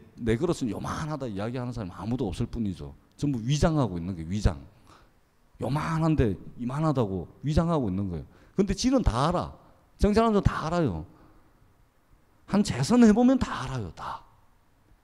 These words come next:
저는 한 재선 해보면 "아, 씨, 나는 막 국회의원 뭐 요, 요 정도 하고 끝내야 될."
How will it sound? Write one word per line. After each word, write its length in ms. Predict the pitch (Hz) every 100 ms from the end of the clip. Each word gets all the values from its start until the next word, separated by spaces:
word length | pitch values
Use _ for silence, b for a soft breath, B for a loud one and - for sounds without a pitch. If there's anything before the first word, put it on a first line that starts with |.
| _ _ -
저는 560 | - 202 151 95 104 92
한 140 | 151
재선 340 | 147 104 185 175
해보면 500 | 123 151 127 87 85
"아, 480 | 82 107 101 98 92
씨, 160 | -
나는 320 | 123 123 165 151
막 400 | 123 127 107 - - _ _ -
국회의원 600 | - 175 151 113 113 -
뭐 180 | 98 85 -
요, 120 | 90 - -
요 80 | 104
정도 200 | 139 135
하고 280 | 165 - 135
끝내야 320 | 139 147 165
될." 400 | 120 107 92 85